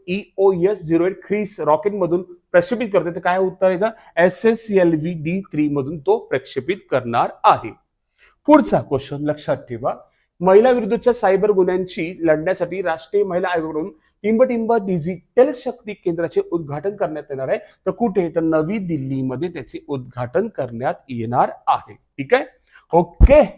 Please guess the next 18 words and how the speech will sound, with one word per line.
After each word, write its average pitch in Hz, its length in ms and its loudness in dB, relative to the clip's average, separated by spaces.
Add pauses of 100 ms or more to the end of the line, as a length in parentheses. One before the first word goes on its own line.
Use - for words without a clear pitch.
(100)
चलो, 180 200 6 (200)
है 170 80 4
ना? 294 220 4 (420)
नेक्स्ट 220 340 6
क्वेश्चन, 147 380 -2 (280)
नुकतीच 226 480 -2
एफआयडीई 208 960 2
इंडिया 185 360 4
झोनचे 175 380 0 (120)
अध्यक्षपदी 170 440 -6 (120)
कोणाची 226 360 2
निवड 190 280 -2
झाली? 156 320 -6
तर - 380 -2 (120)
उत्तर 226 440 4
आहे 165 80 4
मित्रांनो, 147 380 -2
संजय 160 540 0